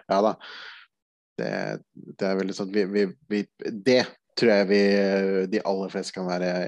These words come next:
enige om, at krig er, er jo ikke et gode. Det er vel noen økonomer som mener at det setter i gang ting,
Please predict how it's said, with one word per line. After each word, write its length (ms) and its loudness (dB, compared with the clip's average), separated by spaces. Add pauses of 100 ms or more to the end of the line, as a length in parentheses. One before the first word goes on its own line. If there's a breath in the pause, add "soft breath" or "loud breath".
enige 160 -10
om, 100 -10
at 100 -14
krig 320 -2
er, 380 -2
er 300 -2
jo 100 -4
ikke 240 -8
et 80 -16
gode. 400 -4 (1120)
Det 60 0
er 60 4
vel 100 4
noen 320 4
økonomer 640 -2
som 280 -2 (120)
mener 380 0
at 140 -8 (100)
det 180 2 (160)
setter 380 -2
i 20 -2
gang 240 -4
ting, 220 -4